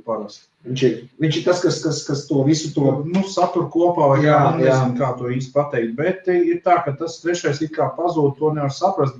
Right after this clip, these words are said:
Speaker 1: bet katra garša ar kaut ko ir ļoti izteikta, un garšas atdeve no tā tvaika, no, no, nu, tā labi, tā ir pilnā tā,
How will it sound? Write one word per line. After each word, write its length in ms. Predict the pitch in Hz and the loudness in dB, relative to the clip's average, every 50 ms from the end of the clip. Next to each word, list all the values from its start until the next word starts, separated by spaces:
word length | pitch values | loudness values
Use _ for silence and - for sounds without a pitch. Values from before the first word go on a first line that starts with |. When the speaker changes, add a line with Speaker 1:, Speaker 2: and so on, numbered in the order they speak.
| 117 117 | -16 -8
Speaker 1:
bet 500 | - 147 156 175 185 190 190 - - - _ _ _ _ _ _ _ _ _ _ _ _ _ - - | -2 0 2 4 4 2 0 -4 -12 -18 _ _ _ _ _ _ _ _ _ _ _ _ _ -4 0
katra 380 | 147 151 - - - 208 190 | 2 4 4 4 2 2 2
garša 500 | 175 190 208 208 196 - - - 170 156 139 | 4 4 4 4 4 2 0 -2 -2 -2 0
ar 200 | 143 147 143 - | 0 0 -2 0
kaut 340 | - 156 156 156 151 151 - | 0 2 4 4 2 2 0
ko 240 | - 170 175 180 170 | 0 2 2 4 2
ir 160 | 156 151 143 | 2 0 0
ļoti 540 | 143 151 160 160 165 147 131 - - 135 135 | 0 -2 0 0 0 0 -2 -2 -6 -6 -6
izteikta, 760 | 135 135 - - - 185 196 208 214 220 214 - - 214 214 220 - _ _ _ _ _ _ _ _ _ _ _ _ _ _ _ 139 | -6 -8 -10 -8 -6 -2 0 0 0 0 -2 -6 -6 -6 -6 -6 -10 _ _ _ _ _ _ _ _ _ _ _ _ _ _ _ -6
un 200 | 135 139 135 139 135 135 - - _ _ _ - | -2 0 0 0 -2 -4 -8 -14 _ _ _ -8
garšas 600 | 139 135 160 214 240 233 - - - - - - - | -2 0 4 4 4 4 2 0 -6 -10 -14 -10 -4
atdeve 460 | - 175 190 196 196 170 156 139 123 | 0 2 4 4 4 2 0 -4 -4
no 240 | 123 123 123 123 123 | -6 -8 -8 -10 -10
tā 140 | 123 - 104 101 - | -10 -10 -12 -12 -14
tvaika, 440 | - 143 156 165 156 143 - - 131 | -10 -6 -4 -4 -4 -4 -6 -8 -10
no, 180 | 127 127 123 | -10 -8 -8
no, 220 | 123 123 123 123 127 | -8 -8 -8 -8 -8
nu, 260 | 143 160 170 170 156 - | -10 -10 -12 -14 -16 -14
tā 140 | - 160 156 | -10 -8 -2
labi, 260 | 160 175 175 - - | 2 2 2 2 0
tā 140 | 135 131 131 | -2 0 0
ir 140 | 131 127 - | 0 0 2
pilnā 400 | 165 170 170 147 135 127 117 113 | 4 4 4 4 4 2 0 0
tā, 140 | - 120 | -2 -2